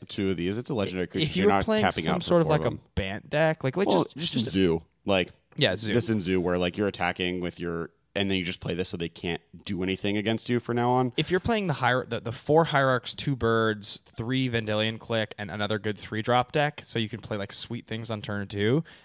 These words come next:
Speaker 2: this is, like, a, such a sweet thing to play on turn two. If you're on the play and you resolve this on turn two <laughs> against your opponent, they're just, like, sitting there, and if they, if they don't have a kill spell for it immediately,
Speaker 1: Right.
Speaker 2: you pretty much just
Speaker 1: It,
Speaker 2: win.
Speaker 1: it, it, it kinda interacts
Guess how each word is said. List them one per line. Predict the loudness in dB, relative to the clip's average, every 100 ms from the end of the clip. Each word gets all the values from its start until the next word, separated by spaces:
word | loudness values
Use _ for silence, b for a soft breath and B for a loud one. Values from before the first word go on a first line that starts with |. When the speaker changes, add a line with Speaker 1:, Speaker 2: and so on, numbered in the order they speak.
| b 2
Speaker 2:
this | 4
is, | 6
like, | 4 4
a, | 2
such | 0 2 4 4 2
a |
sweet | -2 -2 -2
thing | -4 -6
to |
play | -2 0
on | 0
turn | -4 -6
two. | -4 -2 -2
If | 2
you're | 6
on | 6
the | 6
play | -2 0 4 4 2
and | 0
you | 0
resolve | 0 0 0
this | 0
on | 0 0
turn | -2 -2
two | 0 2
<laughs> |
against | 2 0 -2
your | -8
opponent, | -2 0 2 0 -4 B B B 6
they're | 8
just, | 8 2
like, | 2
sitting | 2 2
there, | 2 2
and |
if | 2
they, | 2
if | 0 2
they | 2
don't | 2 2
have | 0 0
a |
kill | -2 -4 -2
spell | 0 0
for | 2 0
it |
immediately, | 0 0 2 2
Speaker 1:
Right. | 2 b b 0
Speaker 2:
you | 2
pretty | 4 6 6
much | 4 0
just | 2
Speaker 1:
It, | 2
Speaker 2:
win. | 4 4
Speaker 1:
it, | 4 4
it, | 2 4
it | 0
kinda | 2 2
interacts | 4 2 0 -2